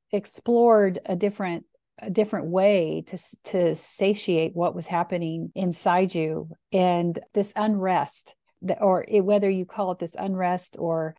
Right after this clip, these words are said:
um, I was sitting with one of my, my friends who's, who's help editing a book I'm writing, and she said that I didn't describe that powerfully enough in some of the writings, this feeling of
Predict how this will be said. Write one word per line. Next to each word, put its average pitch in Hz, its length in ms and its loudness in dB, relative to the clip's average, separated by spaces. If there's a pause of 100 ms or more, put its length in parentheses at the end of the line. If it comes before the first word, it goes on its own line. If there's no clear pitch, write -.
(100)
um, 165 360 -2
I 185 140 0
was 180 180 0
sitting 226 240 4
with 175 160 -2
one 185 160 -2
of 165 80 -4
my, 160 300 -2 (180)
my 170 160 -2
friends 208 400 2
who's, 180 220 -2 (200)
who's 185 200 0
help 196 240 2
editing 175 420 -2
a 165 40 -10
book 185 280 -2
I'm 175 140 -6
writing, 165 400 0
and 156 200 -6 (140)
she 196 460 4
said 190 400 2
that 165 160 4
I 170 140 4
didn't 208 440 2
describe 185 840 0
that 156 380 -2 (440)
powerfully 202 720 0
enough 156 380 -6
in 165 80 -8
some 175 200 -4
of 170 80 -2
the 170 80 -2
writings, 165 640 -2
this 165 220 -6
feeling 196 520 4
of 160 220 0